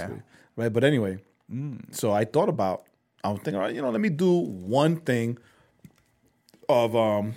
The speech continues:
Speaker 1: Normal.
Speaker 2: of, of a one normal, and then one where I try something different, right? So I, <laughs> I, t-, I told Magda, she was like, "No,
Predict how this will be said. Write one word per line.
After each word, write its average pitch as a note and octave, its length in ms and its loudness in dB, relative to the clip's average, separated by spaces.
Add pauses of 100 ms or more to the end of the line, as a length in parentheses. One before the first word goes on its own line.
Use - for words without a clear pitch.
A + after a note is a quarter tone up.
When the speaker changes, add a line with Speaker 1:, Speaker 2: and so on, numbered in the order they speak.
Speaker 1:
Normal. A#2 380 6
Speaker 2:
of, A#2 100 2
of A#2 240 8
a D3 60 -2
one C#3 240 8
normal, C3 500 8
and G#2 160 2
then G#2+ 140 4
one G#2+ 160 6
where G#2 120 2
I G#2 40 2
try A#2 140 -8
something G2+ 260 -6
different, D#3+ 300 -2 (920)
right? G#2+ 240 -2 (440)
So G2+ 520 0 (840)
I, G2+ 500 2
<laughs> - 40 -10
I, G#2 80 2
t-, - 160 4 (420)
I C#3+ 60 4
told A#2 340 0
Magda, A#2 300 4
she - 120 -2
was G#2 140 2
like, E2+ 200 0
"No, E2+ 260 -2